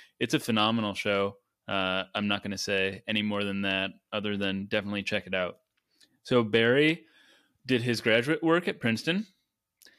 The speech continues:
He was then a professor at Vassar and is now going to U C Riverside.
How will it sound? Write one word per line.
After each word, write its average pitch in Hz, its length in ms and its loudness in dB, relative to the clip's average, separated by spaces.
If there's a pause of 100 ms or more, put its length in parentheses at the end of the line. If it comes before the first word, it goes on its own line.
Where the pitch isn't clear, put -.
(160)
He 117 600 2 (120)
was 131 200 -4
then 123 160 0
a 131 40 -2
professor 135 640 2
at 113 220 2
Vassar 120 520 0
and 123 120 0
is 110 140 -4
now 117 220 0
going 135 200 0
to 113 60 -4
U 120 120 0
C 120 200 -2
Riverside. 113 640 0